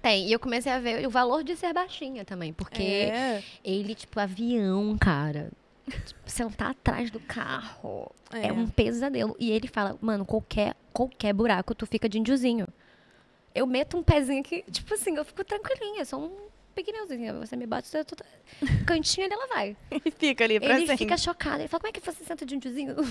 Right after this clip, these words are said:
Speaker 1: <laughs> um carona das pessoas no
Speaker 2: Em
Speaker 1: carro?"
Speaker 2: qualquer lugar, tô lá, tô
Speaker 1: Não,
Speaker 2: cabendo.
Speaker 1: sou pequenininha mesmo.
Speaker 2: <laughs>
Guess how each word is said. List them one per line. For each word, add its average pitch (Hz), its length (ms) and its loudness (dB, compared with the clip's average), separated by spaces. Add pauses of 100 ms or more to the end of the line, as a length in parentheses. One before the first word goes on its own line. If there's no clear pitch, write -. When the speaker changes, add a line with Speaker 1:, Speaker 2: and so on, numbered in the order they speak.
Speaker 1:
<laughs> - 240 -18
um 320 60 -2
carona 320 440 4
das 311 120 0
pessoas 320 420 -2
no 285 80 -4
Speaker 2:
Em 294 40 2
Speaker 1:
carro?" - 120 4
Speaker 2:
qualquer 285 400 8
lugar, 254 520 4 (300)
tô 240 160 8
lá, 185 240 4 (300)
tô 254 60 -12 (160)
Speaker 1:
Não, - 40 -2
Speaker 2:
cabendo. 202 560 2 (140)
Speaker 1:
sou 269 140 -8
pequenininha 302 480 -6
mesmo. 202 240 -10 (120)
Speaker 2:
<laughs> - 320 6